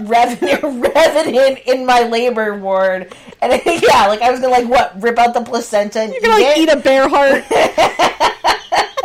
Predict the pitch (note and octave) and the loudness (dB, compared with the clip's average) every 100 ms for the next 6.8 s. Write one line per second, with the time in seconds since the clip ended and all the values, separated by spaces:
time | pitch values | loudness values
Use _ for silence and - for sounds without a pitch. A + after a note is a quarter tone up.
0 | - C5+ - C5+ A#4 - _ A#4+ _ A4+ | -2 -4 -8 -8 -8 -8 _ -14 _ -16
1 | A4+ G4 - G4+ D#4 D4 D4 D4 D4 - | -8 -8 0 2 2 2 2 0 -2 -2
2 | D4 - B3+ A#3+ A#3 A3+ G#3 F#3 - D#3 | -2 0 -2 -2 -2 0 0 -2 -8 -12
3 | C3+ D#3 F#3 _ _ A#3+ B4 C4 A#3+ C4+ | -12 -20 -20 _ _ -10 -8 -8 -10 -14
4 | A#3 G#3 C#2+ - D#2+ E4+ F4+ C#4+ _ - | -18 -18 -16 -18 -18 -18 -16 -18 _ -6
5 | C#4+ A#3+ A3+ G#3+ A3+ A3 G3 F3+ F#3 E4 | 2 4 4 2 0 0 2 0 -2 -6
6 | D#4 C#4 C4+ G3+ F#3+ F#3 A3 | -8 -6 -4 0 0 0 -4